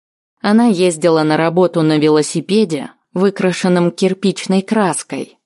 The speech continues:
Рыжая, как октябрьский лес, и острая на язык. Я стал ухаживать за ней и незаметно оказался женихом на деревенской свадьбе.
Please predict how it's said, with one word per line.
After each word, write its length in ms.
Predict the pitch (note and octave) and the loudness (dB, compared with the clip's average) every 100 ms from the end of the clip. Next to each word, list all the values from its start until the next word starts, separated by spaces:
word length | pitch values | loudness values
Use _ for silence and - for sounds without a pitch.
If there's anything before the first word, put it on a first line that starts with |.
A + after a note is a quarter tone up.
| _ _ _ _ | _ _ _ _
Рыжая, 580 | F3 F3 G#3 G#3 E3+ D3 | 0 2 2 2 0 0
как 240 | - D#3+ | -2 -2
октябрьский 800 | E3+ - - E3+ D3+ D3+ - G#3 | -2 -4 -2 0 0 -2 -4 0
лес, 420 | G3+ F#3+ C#3 - - _ | 2 2 0 -6 -16 _
и 120 | F#3 | -2
острая 580 | F#3 F3+ - - E3+ D#3+ | 0 0 -2 -4 0 2
на 200 | D#3+ F3 | 2 2
язык. 400 | F#3 G3+ E3 C3 - - _ _ _ _ _ _ | 2 0 0 -4 -6 -20 _ _ _ _ _ _
Я 200 | F#3+ A#3 | -2 -2
стал 340 | - D3+ C#3+ | -2 -2 0
ухаживать 640 | C#3 - D3+ G3 G#3 G3 D#3+ | 0 -2 -2 0 0 0 0
за 140 | F#3 | 0
ней 400 | F3+ E3+ D#3+ - _ _ | 0 0 -2 -8 _ _
и 100 | G3+ | 0
незаметно 760 | G3 G3 G3 G3 B3+ B3 D#3 C#3+ | 2 2 2 2 2 2 -2 -2
оказался 640 | C3+ D3+ D#3+ F#3+ - D#3 | -2 -2 0 -2 -2 -2
женихом 540 | D3+ E3 D#3 - G3+ | 0 0 0 0 2
на 100 | E3+ | 2
деревенской 680 | C#3+ D#3+ D3+ D3+ D#3 - F3+ | 0 0 0 0 0 -2 -4
свадьбе. 640 | E3+ F#3+ F3+ C#3+ B2+ B2 | -2 -4 -4 -4 -6 -8